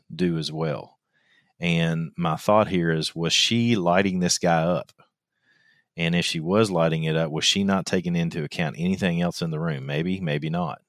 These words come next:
I mean, maybe she was so focused on front sight pool that she, she just didn't. But the news definitely tried to make this out to be a racist situation because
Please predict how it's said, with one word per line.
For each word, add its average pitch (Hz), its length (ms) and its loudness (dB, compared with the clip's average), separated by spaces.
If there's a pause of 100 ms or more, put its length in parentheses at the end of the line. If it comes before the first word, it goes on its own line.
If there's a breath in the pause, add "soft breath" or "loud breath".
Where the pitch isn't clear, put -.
(180)
I - 40 -18
mean, 143 220 -8
maybe 160 200 -4
she - 160 -4
was 135 120 -2
so - 180 0
focused - 400 -4
on 127 120 -6
front 85 240 -6
sight 76 280 -2
pool 95 320 -2 (460 loud breath)
that 69 220 -4
she, 76 380 0
she - 220 -8
just 73 320 -4 (180)
didn't. 110 340 2 (720 soft breath)
But 80 440 2 (580 soft breath)
the 85 180 0
news 98 800 4 (360)
definitely 85 840 4
tried 98 320 6
to 92 60 2
make 90 280 4
this - 240 2
out 82 280 -2
to 90 80 -8
be 80 180 0
a 73 60 0
racist 82 480 0
situation 73 680 -2
because 82 640 0